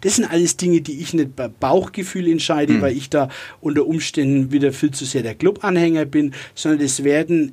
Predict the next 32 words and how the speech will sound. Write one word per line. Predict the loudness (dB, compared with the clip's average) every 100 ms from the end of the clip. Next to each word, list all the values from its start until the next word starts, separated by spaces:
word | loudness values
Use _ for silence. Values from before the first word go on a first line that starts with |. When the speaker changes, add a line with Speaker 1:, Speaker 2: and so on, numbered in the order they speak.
| -4
Speaker 1:
Experten, | -4 -4 -8 -2 -2 0 0 -2 -8 -10
werden | 0 2 2 2
tatsächlich | 2 0 0 -2 -4 -10
die | -8
Vor- | 0 2 2
und | 2
Nachteile | 0 -4 -6 -2 -2 -2
abwägen. | -4 2 2 4 0 -4 -16 -12
Was | -2 -2 0
ist | -4 0
möglich | 2 2 0 -2 -2
mit | -4 -4
zusätzlichen | -6 -2 -2 -2 -2 -2 -2
Veranstaltungen? | -2 -2 -2 -2 0 2 2 2 2 0 -6 -6
Was | 0 0 0
könnte | -2 0 0 -2
denkbar | 0 0 0 -4 -2
sein? | -2 -2 0
Und, | 0 0
und, | -2
und. | -2 -4 -10 -6
Also | -2 0 0
es | -2
ist | -2 -2
tatsächlich | 0 -2 -2 -2 -2 -6 -6
ein | -2 0 2 0 -4 -16 -20 -14 0
Projekt, | 2 4 4 2 -2 -10
äh, | -4 -2 -4 -8 -4
der | 0 2 0 -2 -2
einer | 0 2
besonderen | 0 0 2 2 0 0
Größenordnung. | 0 0 0 -4 -4 -2 -2 -2